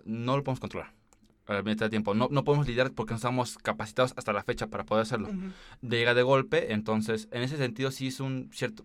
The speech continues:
Speaker 1: podría ser, podría decir que es un problema. En un sentido político, para México yo creo que no.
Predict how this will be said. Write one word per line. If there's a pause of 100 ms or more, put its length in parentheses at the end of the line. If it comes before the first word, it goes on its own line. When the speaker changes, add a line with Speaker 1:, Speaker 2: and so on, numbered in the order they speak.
Speaker 1:
podría
ser,
podría (140)
decir
que
es
un
problema. (240)
En
un
sentido
político, (360)
para
México
yo
creo
que
no.